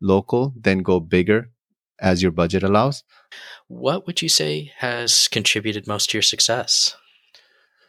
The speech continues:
Speaker 1: So that's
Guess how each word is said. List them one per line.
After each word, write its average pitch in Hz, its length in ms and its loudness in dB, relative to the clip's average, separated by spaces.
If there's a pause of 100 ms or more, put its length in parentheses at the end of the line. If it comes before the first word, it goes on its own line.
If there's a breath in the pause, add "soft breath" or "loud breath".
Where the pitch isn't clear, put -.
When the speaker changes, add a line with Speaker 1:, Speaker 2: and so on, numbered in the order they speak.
(380 soft breath)
Speaker 1:
So 107 540 2 (380 loud breath)
that's 104 880 0